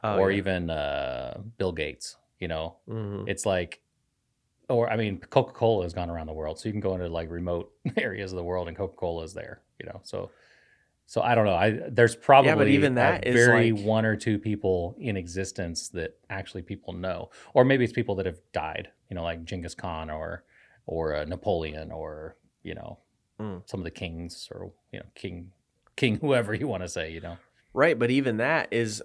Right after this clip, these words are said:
Speaker 1: only, is limited by the people who study them.
Speaker 2: Right, right.
Speaker 1: Because generationally, like, if someone's not talked about or l-, winds up in a history book somewhere,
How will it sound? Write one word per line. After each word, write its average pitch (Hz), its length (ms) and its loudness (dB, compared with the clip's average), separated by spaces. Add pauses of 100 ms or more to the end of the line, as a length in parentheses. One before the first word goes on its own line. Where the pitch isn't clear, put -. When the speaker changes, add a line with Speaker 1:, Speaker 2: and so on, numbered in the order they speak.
(160)
Speaker 1:
only, 110 840 0
is 110 180 -2
limited 113 540 0
by 98 580 0
the 101 100 -8
people 104 360 -8
who 98 160 -10
study 110 380 -6
them. 50 300 -14 (360)
Speaker 2:
Right, 85 120 0
right. - 220 -8
Speaker 1:
Because 110 640 2
generationally, 107 1040 2 (180)
like, 104 340 0
if 117 120 2
someone's 135 460 0
not 120 200 2
talked 113 300 -2
about 135 320 2
or 110 380 2 (320)
l-, 82 220 -8
winds 113 420 0
up 117 120 -2
in 104 80 -2
a 101 40 -4
history 120 340 -2
book 113 220 -4
somewhere, 113 600 0